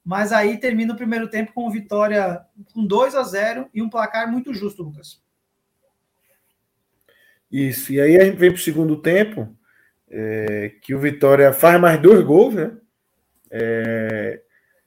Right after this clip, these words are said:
Speaker 2: um
Speaker 1: Um gol, um
Speaker 2: anulado.
Speaker 1: gol e meio, né? Que na verdade foi um gol só, mas poderiam ter sido
Speaker 2: Isso.
Speaker 1: dois, e um lance que, assim,
Speaker 2: A bola,
Speaker 1: fazendo
Speaker 2: a bola entrou duas vezes, mas um
Speaker 1: É.
Speaker 2: lance que, vamos começar por ele, antes de falar do gol de,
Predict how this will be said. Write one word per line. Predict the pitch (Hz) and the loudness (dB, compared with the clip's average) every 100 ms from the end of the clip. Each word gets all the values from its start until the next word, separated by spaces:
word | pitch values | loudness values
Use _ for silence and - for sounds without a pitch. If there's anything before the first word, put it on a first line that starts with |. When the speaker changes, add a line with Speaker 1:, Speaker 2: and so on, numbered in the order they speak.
| _ _ _ - | _ _ _ -8
Speaker 2:
um | 160 185 170 | -4 -2 -2
Speaker 1:
Um | 135 | -2
gol, | 381 320 | 0 0
um | |
Speaker 2:
anulado. | 226 143 320 311 330 | 0 2 4 4 4
Speaker 1:
gol | 370 | 2
e | - | 2
meio, | 269 247 214 | 0 0 -2
né? | 220 | -6
Que | 226 | -6
na | 233 | -6
verdade | 254 233 240 | -4 -4 -6
foi | 240 269 | -4 -6
um | 311 | -6
gol | 294 285 | -8 -8
só, | 285 240 269 302 | -8 -6 -6 -6
mas | 302 | -12
poderiam | 302 277 277 285 | -12 -12 -12 -12
ter | 294 | -14
sido | - 190 | -8 -4
Speaker 2:
Isso. | 180 117 | -4 -4
Speaker 1:
dois, | 208 262 349 349 - _ | -4 -6 -6 -10 -16 _
e | 226 | -16
um | 285 | -12
lance | 277 277 320 - | -8 -6 -8 -12
que, | - 285 285 285 | -16 -14 -10 -6
assim, | 254 254 247 | -6 -6 -2
Speaker 2:
A | - | 2
bola, | - 190 202 | 6 8 8
Speaker 1:
fazendo | 202 165 | 6 2
Speaker 2:
a | |
bola | 160 202 202 | 2 2 2
entrou | 190 180 180 | 0 0 0
duas | 185 190 147 | 2 2 2
vezes, | 143 156 175 180 190 | 0 0 0 -2 -8
mas | 170 170 | -4 -2
um | 185 | -2
Speaker 1:
É. | 185 170 | 0 0
Speaker 2:
lance | 190 175 | -2 -6
que, | - 185 185 180 - _ _ - _ - | -8 -8 -8 -10 -20 _ _ -20 _ -12
vamos | 147 165 | -10 -4
começar | 185 180 165 170 180 | -2 0 0 0 0
por | 190 | 0
ele, | 143 151 151 | 2 0 -2
antes | 156 | -4
de | 156 | -8
falar | 151 147 143 | -4 -2 -2
do | 139 | -4
gol | 127 139 | -10 -10
de, | 127 131 117 | -10 -12 -14